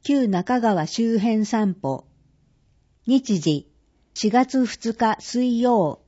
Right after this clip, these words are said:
十時から十二時三十分。小雨決行。集合、中川船番所資料館。対象、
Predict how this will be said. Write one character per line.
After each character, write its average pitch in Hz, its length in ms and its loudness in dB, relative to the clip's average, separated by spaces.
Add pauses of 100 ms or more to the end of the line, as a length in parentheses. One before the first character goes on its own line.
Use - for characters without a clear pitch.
(200)
十 269 300 2
時 208 160 -2
か 175 140 0
ら 147 260 -2
十 254 280 0
二 269 200 2
時 196 120 0
三 208 280 2
十 226 160 -2
分。 139 500 -8 (400)
小 190 140 -2 (100)
雨 226 200 2
決 190 260 0 (100)
行。 180 420 2 (680)
集 254 360 0
合、 214 540 0 (460)
中 208 300 0
川 226 260 2
船 202 280 0
番 240 240 2
所 233 140 -2
資 220 200 -2
料 220 260 4
館。 139 380 -4 (680)
対 240 240 2
象、 208 520 0